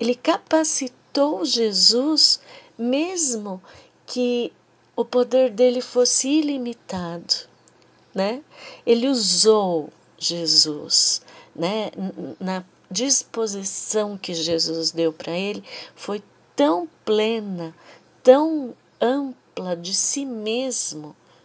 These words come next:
né? Que ele conseguiu, é, ter o seu propósito cumprido, a nossa salvação, pra que a gente possa hoje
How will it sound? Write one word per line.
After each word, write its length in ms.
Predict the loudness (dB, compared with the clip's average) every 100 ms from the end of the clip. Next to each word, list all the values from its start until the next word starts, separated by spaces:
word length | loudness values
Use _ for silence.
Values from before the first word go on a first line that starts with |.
| _
né? 300 | -6 -4 -6 -12 -20 _ _ _ _ _ -20 -18 -20 -8
Que 120 | -4
ele 200 | -4 -4
conseguiu, 800 | -6 0 0 0 -4 -4 -2 -4 -10 -20 -20 -20 _
é, 600 | -8 -6 -6 -6 -8 -12 -18 _ -20 -20 -20 -20 -20 _ _ _ _ -20 _
ter 260 | -2 -2 0
o 100 | 2
seu 240 | 4 2
propósito 760 | 0 -2 0 -2 0 -2 -4 -14
cumprido, 760 | -14 -14 -14 -16 -16 -16 -16 -16 _ _ -20 _ _
a 100 | -6
nossa 560 | -4 -4 -4 -4 -4 -4
salvação, 960 | -4 -6 -8 -10 -2 -2 -2 -6 -14 -20 _ _ _ _ -20 -20 -20 -10
pra 140 | -6 0
que 120 | 2
a 60 | 0
gente 380 | 0 -4 -6 -6
possa 560 | -6 -4 -2 -4 -4
hoje 720 | -6 -4 -2 -2 -2 -6 -12